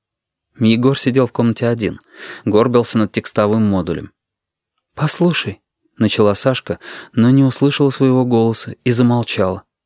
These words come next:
Егор толчком отбросил учебник, кинулся к Сашке, что-то спросил. Она не услышала. Тишина ломилась в её душу, и все Сашкины силы шли на то, чтобы не впустить её.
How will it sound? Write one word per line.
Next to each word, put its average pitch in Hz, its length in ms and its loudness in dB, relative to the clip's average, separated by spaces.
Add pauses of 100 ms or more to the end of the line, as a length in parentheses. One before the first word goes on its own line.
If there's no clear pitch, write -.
(400)
Егор 113 400 2
толчком 123 460 0
отбросил 120 420 0
учебник, 104 500 -2 (320)
кинулся 131 380 2
к - 40 -8
Сашке, - 380 -2
что-то - 360 -2
спросил. 110 540 -4 (200)
Она 104 240 0
не 113 100 2
услышала. 98 560 -4 (520)
Тишина 107 460 2
ломилась 120 460 2
в - 20 -6
её 113 220 0
душу, 110 420 -4 (340)
и - 80 -2
все - 320 0
Сашкины 131 500 2
силы 123 360 2
шли 107 200 0
на 104 160 2
то, 120 160 -4
чтобы 110 300 -2
не 104 80 2
впустить - 540 -8
её. 76 180 -8